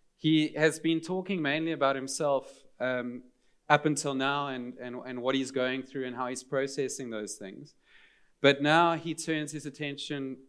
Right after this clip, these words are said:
fully onto his audience, uh, the Philippians, and he's going to instruct them in godly living. So this is gonna be practical. This is going to be direct, uh, at you and me this morning.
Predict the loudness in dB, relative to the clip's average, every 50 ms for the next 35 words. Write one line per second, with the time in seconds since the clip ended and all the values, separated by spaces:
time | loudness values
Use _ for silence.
0 | _ _ 2 4 4 4 4 0 -2 -4 -4 -4 -4 -4 -6 -8 -6 -6 -6 -6
1 | -6 -6 -6 -6 -6 -6 -6 -6 -8 -8 -8 -8 -8 -10 -10 -16 _ _ _ _
2 | _ _ 2 4 4 4 4 0 0 0 0 0 0 0 -2 -2 -2 -2 -2 -2
3 | -2 -4 -4 -6 -6 -6 -6 -6 -4 -4 -4 -4 -6 -8 -8 -8 -6 -6 -6 -6
4 | -8 -10 -10 -10 -10 -2 2 2 2 2 2 0 -2 0 0 -2 -4 -6 -8 -8
5 | -8 -8 -6 0 2 4 4 4 2 -2 -4 -2 -2 -2 -2 -4 -8 -10 -14 -18
6 | _ _ _ -20 -20 _ _ _ _ _ -2 4 6 8 8 8 6 4 2 0
7 | 0 0 -2 0 0 0 0 -2 -4 -6 -4 0 2 2 2 2 0 -4 -6 -4
8 | -4 -4 -4 -2 -4 -4 -6 -8 -6 -2 0 0 0 0 -2 -6 -10 -10 -10 -10
9 | -8 -8 -8 -8 -4 2 4 4 4 4 4 2 2 0 0 -6 -16 -16 -18 -14
10 | _ -4 -2 -2 -2 -2 -4 -4 -2 -2 -2 -2 -4 -6 -4 -4 -2 -2 -2 -2
11 | -2 -2 -4 -4 -6 -8 -8 -8 -10 -8 -8 -10 -10 -10 -12